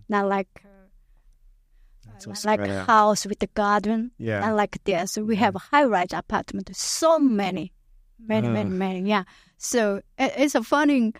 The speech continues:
Speaker 1: funny thing is my, uh, father-in-law, he passed away now. He visited Korea for the first time.
Speaker 2: Mm.
Speaker 1: He asked me, "What is the, all that high-rise buildings?" That was the apartment.
Speaker 2: Mm.
Speaker 1: He didn't know that.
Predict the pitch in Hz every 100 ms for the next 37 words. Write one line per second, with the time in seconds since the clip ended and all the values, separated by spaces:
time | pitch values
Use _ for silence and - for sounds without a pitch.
0 | _ - 294 302 - 220 208 208 196 214
1 | 226 226 202 202 262 285 262 196 196 220
2 | - 233 - 202 202 214 185 196 208 220
3 | _ _ _ 294 208 214 269 - 233 -
4 | 233 220 214 233 220 - 220 - 196 214
5 | 247 285 - 247 208 226 - 214 190 190
6 | 214 - _ _ _ _ _ 220 285 339
7 | 330 - - - 277 247 208 226 247 233
8 | - - 285 240 214 220 233 226 - _
9 | 247 254 220 196 202 - _ _ - 254
10 | 247 226 - - _ 226 214 - - -
11 | - 110 107 285 226 202 185 214 240 190
12 | 190